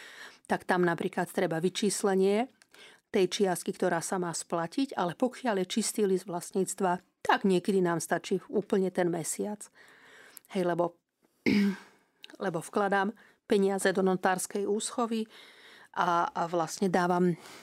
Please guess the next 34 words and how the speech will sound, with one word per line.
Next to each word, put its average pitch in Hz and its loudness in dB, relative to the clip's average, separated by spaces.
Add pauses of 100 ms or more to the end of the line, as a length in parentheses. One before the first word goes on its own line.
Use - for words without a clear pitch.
(140)
dávam 165 0
kúpne 196 2
zmluvy 180 2
na, 175 0 (320)
na 180 0
katastar. 175 -4 (420)
A 185 0
pokiaľ 190 -2
tam 180 0
je 180 0
hypotéka 196 -2 (260)
a - -2
hypotékou 190 -2
to 202 -2
aj 180 -2
kupujem, 233 0 (640)
tak - -2
treba 190 2
to 190 0
nastaviť 180 0
aj 190 0
na 180 4
dva 190 2
mesiace, 214 -2 (480)
pretože 196 2
niektoré 196 2
banky, 190 2 (480)
už 202 0
im 180 2
to 185 -4
trošku 185 0
dlhšie 196 0
trvá, 208 0
ak-, - -8